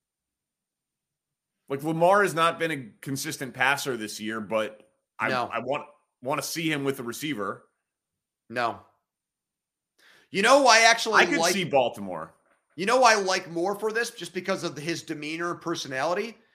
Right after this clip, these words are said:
Speaker 2: is Herbert and the Chargers. That, that won't happen either. There's been no rumors about that. But I feel like that's, like, the way he carries himself, I feel like that wouldn't bother him.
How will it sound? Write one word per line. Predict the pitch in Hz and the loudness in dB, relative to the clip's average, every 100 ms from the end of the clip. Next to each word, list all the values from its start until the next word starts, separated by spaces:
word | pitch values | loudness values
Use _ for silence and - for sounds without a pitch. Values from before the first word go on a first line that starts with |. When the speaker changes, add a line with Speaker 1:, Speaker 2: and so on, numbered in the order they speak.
| _ - | _ -10
Speaker 2:
is | 147 | -8
Herbert | - 208 226 101 82 _ _ _ - | -2 -2 -2 -6 -10 _ _ _ -16
and | 135 | -14
the | 127 | -10
Chargers. | - 180 208 92 | -4 -2 -2 -6
That, | 110 151 170 - | -4 -4 -4 0
that | 185 | 0
won't | 208 185 | 0 -2
happen | 165 160 151 | -2 -2 -4
either. | 160 147 127 | -8 -8 -8
There's | 131 139 | -6 -8
been | 143 143 | -10 -10
no | 147 160 151 123 | -4 -4 -4 -8
rumors | 135 156 156 139 | -8 -6 -6 -6
about | 127 127 - | -4 -4 -2
that. | 156 147 123 - _ _ _ _ - | 0 2 0 -8 _ _ _ _ -6
But | 156 | 0
I | 170 | 0
feel | 170 247 | 0 -2
like | 240 196 | -2 0
that's, | 175 202 - - - - _ _ _ - | 2 2 2 -6 -8 -10 _ _ _ -10
like, | 151 147 | -8 -6
the | |
way | 160 226 262 | -2 -2 -2
he | 240 | -6
carries | 202 - 180 196 | -8 -6 -4 -4
himself, | 175 190 202 196 - | -6 -8 -2 -2 2
I | 180 | 0
feel | 196 | 2
like | 254 - - | -4 -4 0
that | 180 180 | 2 2
wouldn't | 170 170 139 | 0 -8 -4
bother | 127 127 123 | -2 -2 -4
him. | 113 90 | -10 -14